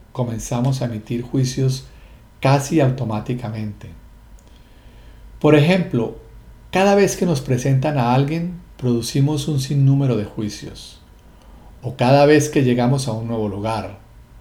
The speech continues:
Somos como máquinas en permanente emisión de juicios.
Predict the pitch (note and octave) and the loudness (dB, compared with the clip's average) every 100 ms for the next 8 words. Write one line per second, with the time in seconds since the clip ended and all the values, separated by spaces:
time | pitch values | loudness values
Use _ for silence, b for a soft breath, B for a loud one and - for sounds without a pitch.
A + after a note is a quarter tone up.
0 | b b b b b - D#3+ F3 F#3 - | b b b b b -4 0 2 0 0
1 | B2+ B2 C#3+ C#3+ F3 D#3+ C3 - - - | 2 4 2 0 -2 -2 -4 -8 -18 -6
2 | C3 - A#2+ A2 A#2 C3 C3 C#3+ D3 C3 | -6 -4 -4 -4 0 2 2 2 0 -2
3 | A2 - B2+ B2 B2 C3 B2 A#2+ A#2+ - | -4 -4 -2 0 -2 -4 -4 -2 -2 -2
4 | F#2+ G#2+ - - | -10 -16 -18 -20